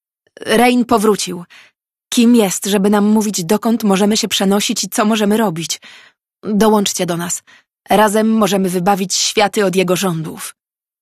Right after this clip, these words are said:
Ludzie odwracali głowy i gapili się na niego. Reagowali na jego zuchwalstwo zaskoczeniem, które po części przeradzało się w irytację,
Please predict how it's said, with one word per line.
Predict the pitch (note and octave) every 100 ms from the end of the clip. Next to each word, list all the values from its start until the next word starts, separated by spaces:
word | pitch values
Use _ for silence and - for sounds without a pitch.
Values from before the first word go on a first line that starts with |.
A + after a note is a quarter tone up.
| _ _ _ _
Ludzie | F#3+ G#3+ A3+
odwracali | G3+ E3 E3+ - F3 F3+
głowy | F3+ F3 F3 F3+ F3+
i | F3
gapili | - - F#3+ G3
się | -
na | G#3 G#3
niego. | G#3 G3+ - G3+ _ _ _ _ _ _ _ _
Reagowali | F#3 F#3 F#3 F3 E3+ F#3 F#3+
na |
jego | F3 E3+ E3+
zuchwalstwo | E3+ - - F#3 - -
zaskoczeniem, | F#3 F#3+ - F#3 - F#3 F3+ G#3
które | A3+ - F#3
po | - G#3+
części | - G#3 G3+ - F#3+
przeradzało | - F3+ E3+ E3+ E3+
się | E3 F3
w | F3
irytację, | F#3 F3 - F#3+ - F#3 F3